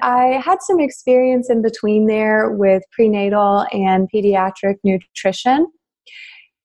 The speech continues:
And at some point, I got really interested in epigenetics. And after a while, I started to kind of realize that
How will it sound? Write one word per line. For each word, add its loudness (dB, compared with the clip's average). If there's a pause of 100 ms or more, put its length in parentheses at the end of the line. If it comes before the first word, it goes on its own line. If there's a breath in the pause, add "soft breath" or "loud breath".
And 2 (340)
at 0
some -2
point, 0
I 0
got -2
really 0 (100)
interested 0
in 0 (120)
epigenetics. -4 (360 loud breath)
And 0 (680)
after -4
a 0
while, 0
I -2
started -2
to 0
kind -2
of -4
realize 0
that 0